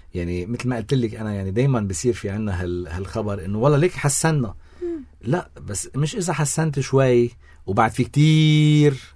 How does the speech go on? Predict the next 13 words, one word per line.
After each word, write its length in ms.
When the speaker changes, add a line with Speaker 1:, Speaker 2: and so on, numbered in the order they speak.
Speaker 1:
مهدور 480
ومختفي 640
ومهرب، 640
يعني، 160
بنكون 220
حسنا. 480
لا، 240
بدك 240
تشوفي 240
الأرقام، 520
الاس-، 260
الاستهلاك 800
بالبلد، 460